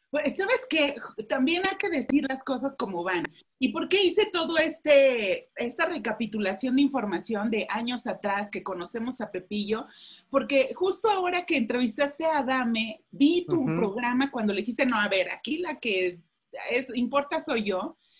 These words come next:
Speaker 1: Él también daba una información con respecto a Origel y te comentaba, "Oye, pero es que si Juan, ahora le han echado". Y no,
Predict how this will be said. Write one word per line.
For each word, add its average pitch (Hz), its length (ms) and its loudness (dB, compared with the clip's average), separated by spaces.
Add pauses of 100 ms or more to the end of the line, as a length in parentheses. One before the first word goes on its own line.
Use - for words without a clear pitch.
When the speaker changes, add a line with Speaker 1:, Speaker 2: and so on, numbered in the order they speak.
(180)
Speaker 1:
Él 311 200 0
también 381 400 -2
daba 349 240 0
una 349 160 0
información 277 720 0
con 277 160 0
respecto 240 480 -4
a 247 100 -2
Origel 254 600 -2
y 226 140 -2
te 220 260 0
comentaba, 247 760 -2 (220)
"Oye, 240 400 0
pero 226 180 -2
es 220 140 -6
que 247 300 0 (160)
si 202 400 -4
Juan, 220 260 -4
ahora 285 260 -2
le 349 140 2
han 294 140 2
echado". 294 480 0
Y 247 100 2
no, 285 120 6